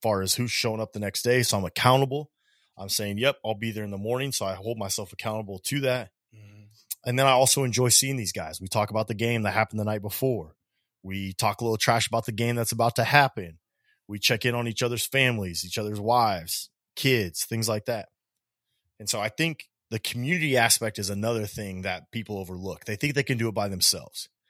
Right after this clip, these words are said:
Speaker 1: Well, I have a garage gym. I have a treadmill at my house. I have whatever. <sighs> It's a very, very, very, very, very, very small amount of people that can do this by themselves every day.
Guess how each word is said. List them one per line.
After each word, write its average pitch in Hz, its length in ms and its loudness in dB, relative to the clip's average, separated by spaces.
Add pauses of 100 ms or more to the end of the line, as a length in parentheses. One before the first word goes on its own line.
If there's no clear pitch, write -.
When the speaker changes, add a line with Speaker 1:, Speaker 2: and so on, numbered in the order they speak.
(300)
Speaker 1:
Well, 101 140 -2
I 123 40 4
have 127 100 0
a 120 60 0
garage 110 420 4
gym. 85 360 -10 (380)
I 113 120 -6
have 117 100 -2
a 110 60 -4
treadmill 110 460 0
at 78 100 -8
my 82 100 -10
house. - 560 -10 (380)
I 107 140 -2
have 120 200 0
whatever. 101 560 -4 (1700)
<sighs> - 60 -20 (680)
It's 147 140 0
a 170 80 4
very, 135 440 2
very, 131 280 2
very, 120 360 0
very, 110 320 -4
very, 107 320 -6
very 101 680 2
small 110 400 4
amount 113 240 0
of 92 80 -10
people 113 240 -6
that 95 180 -6
can 95 80 -10
do 92 140 -10
this 87 160 -8
by 85 160 -10
themselves 76 440 -10
every 65 200 -20
day. - 100 -20